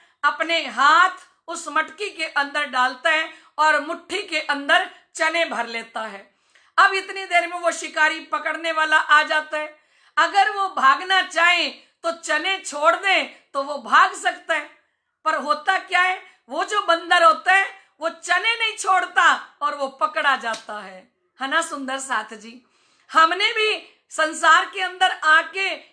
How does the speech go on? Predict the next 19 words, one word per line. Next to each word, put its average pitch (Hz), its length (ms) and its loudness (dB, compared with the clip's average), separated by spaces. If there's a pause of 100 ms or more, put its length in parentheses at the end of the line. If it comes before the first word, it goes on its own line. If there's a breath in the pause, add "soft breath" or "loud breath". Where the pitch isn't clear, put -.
(140)
इस 415 280 -8
माया 381 360 0
को 392 200 -6
पकड़ 359 440 0
लिया, 349 460 2 (160 loud breath)
हम 311 240 -2
भागना 403 520 4
चाहते 349 380 0
हैं 330 480 -2
पर 269 140 -6
माया 285 340 -2
को 285 180 -8
छोड़ना 311 600 -2
नहीं 339 200 -6
चाहते, 277 560 0 (240 soft breath)
चने 392 320 2
छोड़ना 330 500 2
नहीं 330 180 -4
चाहते, 311 680 -2